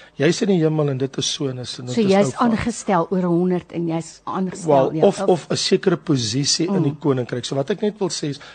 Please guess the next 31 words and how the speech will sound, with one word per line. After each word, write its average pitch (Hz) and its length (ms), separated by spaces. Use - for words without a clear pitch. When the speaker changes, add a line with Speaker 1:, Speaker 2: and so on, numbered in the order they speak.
Speaker 1:
onthou 160 600
dat 151 180
hulle 147 180
wat 214 160
kom 170 160
regeer 160 260
op 160 60
die - 120
aarde 147 180
vir 143 220
duisend 127 340
jaar 135 120
vrederyk, 131 440
afhangend 190 480
van 160 220
hoe 139 180
jou 139 140
lewe 135 200
op 135 180
aarde 131 340
was. 110 260
Eintlik 247 880
is 151 200
ons 147 240
lewe 180 440
op - 240
aarde, 131 460
ek 160 160
gaan 185 240
dit 156 240
nou 139 300